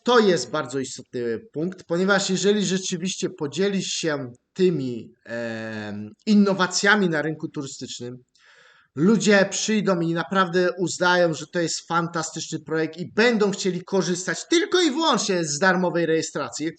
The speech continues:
a wśród nich też na pewno się znajdą osoby, które będą chciały być ambasadorem podróży. Mało tego, są ludzie, którzy są ambasadorami podróży, ale kompletnie nie zajmują się promocją. Dlaczego? Ponieważ stwierdzili, że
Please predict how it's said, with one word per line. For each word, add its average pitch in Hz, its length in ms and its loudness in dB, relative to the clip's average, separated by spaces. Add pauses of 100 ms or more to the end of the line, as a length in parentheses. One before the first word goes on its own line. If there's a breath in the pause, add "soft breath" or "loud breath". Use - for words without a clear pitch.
(480 loud breath)
a 214 100 4
wśród 202 280 0
nich 226 200 -2
też 226 240 4
na 208 100 4
pewno 190 280 0
się 165 140 -6
znajdą 180 340 -2
osoby, 165 320 -4
które 165 220 -4
będą 151 220 -4
chciały 135 340 -6
być 147 180 -6
ambasadorem 135 680 -6
podróży. 165 500 -2 (420 loud breath)
Mało 262 200 2
tego, 120 420 -4 (120)
są 311 240 0
ludzie, 214 440 4 (400)
którzy 202 220 -2
są 247 240 -2
ambasadorami 202 760 0
podróży, 214 400 -2 (160)
ale 392 100 2 (280)
kompletnie 302 800 0
nie 262 240 2
zajmują 247 380 2
się 240 140 -2 (100)
promocją. 185 420 -4
Dlaczego? 202 500 -4 (120)
Ponieważ 240 340 0
stwierdzili, 202 640 -2
że 180 260 2